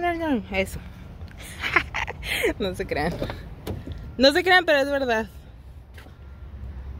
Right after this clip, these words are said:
No, ¿ya qué más traigo? Oh, acá también traigo más tenis, miren. More shoes. Miren, estos tenis son los míos, yo los voy a sacar porque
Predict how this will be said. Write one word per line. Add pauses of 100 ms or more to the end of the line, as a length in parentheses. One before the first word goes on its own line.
No,
¿ya
qué
más
traigo?
Oh,
acá
también
traigo
más
tenis,
miren. (1200)
More
shoes. (920)
Miren,
estos
tenis (2000)
son
los
míos,
yo
los
voy
a
sacar (2000)
porque